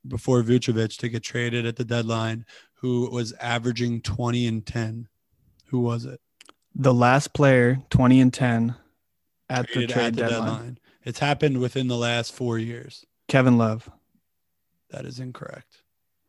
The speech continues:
Speaker 2: Uh, is it
Speaker 1: My initial reaction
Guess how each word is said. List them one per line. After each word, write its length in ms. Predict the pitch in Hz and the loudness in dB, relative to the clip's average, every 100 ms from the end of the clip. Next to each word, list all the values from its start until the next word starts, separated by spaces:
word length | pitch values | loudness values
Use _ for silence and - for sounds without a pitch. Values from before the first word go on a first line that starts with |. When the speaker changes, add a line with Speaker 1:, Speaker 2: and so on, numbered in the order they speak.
| _ - | _ -2
Speaker 2:
Uh, 380 | 127 120 120 117 | 2 2 0 0
is 260 | 143 127 120 | 0 2 4
it 680 | 123 120 - - - - - _ _ _ _ _ _ _ _ _ _ _ _ _ _ _ _ _ _ _ _ _ _ _ _ - | 2 0 -6 -12 -12 -16 -20 _ _ _ _ _ _ _ _ _ _ _ _ _ _ _ _ _ _ _ _ _ _ _ _ -8
Speaker 1:
My 200 | 123 151 | 0 2
initial 460 | 160 139 - 156 127 | 4 2 2 0 0
reaction 720 | 127 135 127 127 123 147 147 | -4 -2 0 -2 -4 -6 -6